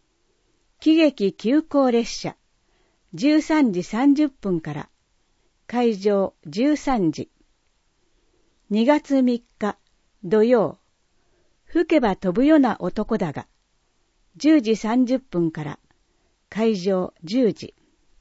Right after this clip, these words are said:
喜劇、ああ軍歌、十三時三十分から、会場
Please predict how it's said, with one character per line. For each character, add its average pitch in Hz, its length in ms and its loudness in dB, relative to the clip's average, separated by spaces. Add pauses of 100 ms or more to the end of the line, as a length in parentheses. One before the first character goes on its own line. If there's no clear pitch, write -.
(1120)
喜 302 160 -2
劇、 269 480 0 (420)
あ 285 300 2
あ 190 60 -2
軍 233 260 0
歌、 156 240 -8 (800)
十 294 240 2
三 320 260 2
時 208 140 -2
三 233 260 -4
十 285 140 -2
分 170 320 -4
か 147 120 -10
ら、 139 140 -12 (800)
会 254 280 0
場 208 380 0